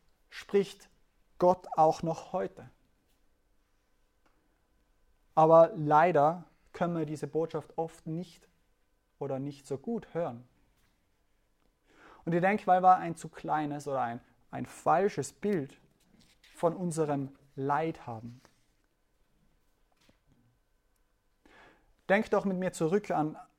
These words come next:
an den Anfang der Predigt, wo ich euch die, die Situation der Israeliten geschildert habe. Die Israeliten sind in einem fremden Land.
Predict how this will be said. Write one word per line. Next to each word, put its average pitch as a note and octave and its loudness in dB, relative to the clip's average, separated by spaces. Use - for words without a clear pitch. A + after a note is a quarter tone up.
an D3+ -2
den D3+ 2
Anfang E3 -4
der C#3 -2
Predigt, E3+ -2
wo D#3 4
ich D3+ 2
euch D3 -2
die, D3 -8
die D3+ -12
Situation D#3+ -6
der D#3 -2
Israeliten C#3+ -10
geschildert C3 -12
habe. A#2+ -18
Die F3+ -2
Israeliten F#3 2
sind G3 -6
in F#3 -6
einem D#3+ 0
fremden F3 -2
Land. B2+ -2